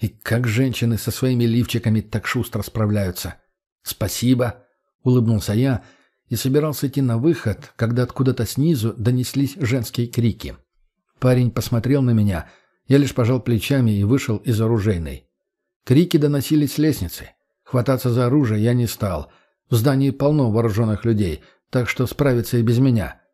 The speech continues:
Но всё равно интересно, что происходит. Я спустился вниз. Картина Репина не ждали. На полу извивается связанная Ольга,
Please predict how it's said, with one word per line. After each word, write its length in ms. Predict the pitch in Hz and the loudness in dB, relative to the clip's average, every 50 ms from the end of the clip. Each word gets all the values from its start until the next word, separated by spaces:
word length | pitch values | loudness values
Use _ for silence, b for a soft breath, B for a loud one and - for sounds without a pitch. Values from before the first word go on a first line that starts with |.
| _ _ _ _ _ | _ _ _ _ _
Но 140 | - 110 110 | -2 -2 -2
всё 180 | - - 151 151 | 0 0 -2 0
равно 260 | 160 160 170 170 160 | 0 0 0 0 0
интересно, 640 | 156 147 - 175 143 120 117 - - 117 78 76 - | 0 2 2 2 2 2 0 -2 -4 -4 -6 -6 -10
что 200 | - - - 123 | -12 -4 -2 -2
происходит. 600 | 98 - 113 117 110 - 117 92 73 - - - _ _ _ _ _ _ _ _ _ _ | 0 0 0 -2 0 -2 -4 -4 -4 -6 -12 -16 _ _ _ _ _ _ _ _ _ _
Я 220 | - 135 131 135 123 | 0 2 2 2 2
спустился 600 | - - - 139 - - - 131 113 - - 139 | -2 -2 -2 -2 -2 0 -2 -2 -2 0 0 0
вниз. 360 | 131 120 107 87 - - - _ _ _ _ _ _ _ _ _ _ | 2 2 0 0 -4 -10 -16 _ _ _ _ _ _ _ _ _ _
Картина 600 | - 117 117 104 - - - 170 175 170 165 143 | -2 -2 -2 -2 -4 -2 2 2 4 4 4 2
Репина 460 | 123 123 139 135 139 147 135 135 135 131 | 2 2 2 2 2 2 2 4 4 4
не 160 | 131 135 131 | 4 4 4
ждали. 540 | 117 104 95 104 101 92 87 78 - - - _ _ _ _ _ _ _ _ _ - | 2 2 0 0 -2 -2 -2 -4 -6 -8 -12 _ _ _ _ _ _ _ _ _ 0
На 100 | 123 110 | 0 2
полу 240 | 123 135 165 196 | 2 2 2 2
извивается 580 | 190 135 120 143 139 139 147 156 160 147 - 151 | 2 2 4 4 4 4 2 0 0 -2 -4 -6
связанная 580 | - - 127 127 131 123 135 135 135 135 139 - | -4 -2 -2 0 0 2 2 2 2 2 0 0
Ольга, 400 | - 123 120 113 107 101 110 95 | 0 2 2 2 2 0 -2 -4